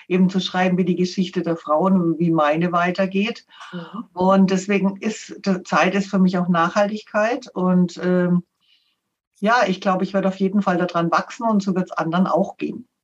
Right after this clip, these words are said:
Speaker 2: Ja, super. Also <laughs> die nächste Frage hast du schon beantwortet. Welches Buch planst du als nächstes? Also so eine Fortsetzung dieser Geschichte einfach, ne?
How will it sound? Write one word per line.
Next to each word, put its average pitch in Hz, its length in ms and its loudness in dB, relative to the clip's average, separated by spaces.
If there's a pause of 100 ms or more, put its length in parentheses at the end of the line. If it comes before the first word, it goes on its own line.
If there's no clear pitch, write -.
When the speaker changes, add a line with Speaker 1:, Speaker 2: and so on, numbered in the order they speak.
(600)
Speaker 2:
Ja, 156 280 -6
super. 143 480 -4 (480)
Also 202 420 6
<laughs> - 640 -8
die 233 140 4
nächste 247 320 2
Frage 190 260 2
hast 190 140 0
du - 20 -4
schon 190 200 -2
beantwortet. 185 500 0
Welches 185 320 0
Buch 214 260 -6
planst 214 380 2
du 262 60 0
als 240 280 0
nächstes? 254 400 -2
Also 190 340 0
so 185 80 2
eine 175 180 -2
Fortsetzung 269 580 -2
dieser 262 200 -2
Geschichte 262 500 -4
einfach, - 460 0
ne? 208 280 -2